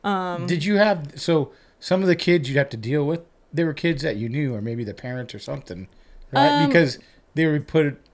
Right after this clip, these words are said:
Speaker 2: into the facility for whatever reason it might be.
Speaker 1: Most of the kids that we would get would be from the cities,
Speaker 2: Okay.
Speaker 1: the surrounding cities.
Speaker 2: All right.
Speaker 1: So there would rarely be a couple people that were, like, local, um, but we also would be, like, very hush-hush about, like,
Speaker 2: Yeah.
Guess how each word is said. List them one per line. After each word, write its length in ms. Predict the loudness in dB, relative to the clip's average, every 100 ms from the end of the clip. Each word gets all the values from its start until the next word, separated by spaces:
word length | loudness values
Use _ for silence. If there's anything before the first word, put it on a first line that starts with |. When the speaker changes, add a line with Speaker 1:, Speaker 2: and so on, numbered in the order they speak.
| _
Speaker 2:
into 260 | -4 -2 -2
the 180 | -4 -8
facility 440 | -8 -8 -6 -8
for 140 | -10 -10
whatever 300 | -8 -8 -12
reason 400 | -10 -8 -8 -12
it 80 |
might 200 | -12 -14
be. 260 | -12 -14 -14 _ -8
Speaker 1:
Most 580 | -2 2 4 2 0 0
of 200 | 0 0
the 140 | -2
kids 720 | -4 -4 -2 0 -2 -4 -6
that 260 | -4 -4 -4
we 200 | -4 -2
would 280 | -2 -2 0
get 260 | 0 0
would 220 | -2 -4
be 320 | -2 -4 -4 -6
from 840 | -8 -8 -6 -6 -8 -10 -10 -10
the 100 | -10
cities, 760 | -8 -6 -4 -2 -4 -6 -6 -4
Speaker 2:
Okay. 140 | -2
Speaker 1:
the 60 | -2
surrounding 480 | -2 -2 -2 -2 -2
cities. 420 | -2 0 -2 -4
Speaker 2:
All 80 | -8
right. 80 |
Speaker 1:
So 160 | -2 0
there 140 | 2
would 300 | 2 0 -6 -14 -8
rarely 640 | -4 -2 -2 -2 -2 -2
be 360 | -2 -2 -2 -2
a 120 | -4
couple 320 | -4 -4 -2 -2
people 540 | -4 -4 -2 0 0
that 180 | -2 -2
were, 140 | -2
like, 260 | 0 0 -2
local, 640 | -2 -2 0 0 0 -2 -4
um, 380 | -6 -6 -6
but 120 | -6 -4
we 180 | 0
also 340 | 0 -2 -4 -4
would 140 | -4
be, 120 | -6
like, 180 | -6 -6
very 240 | -6 -6 -6
hush-hush 460 | -8 -10 -12 -10
about, 260 | -8 -8 -8
like, 260 | -8 -10 -8
Speaker 2:
Yeah. 220 | -8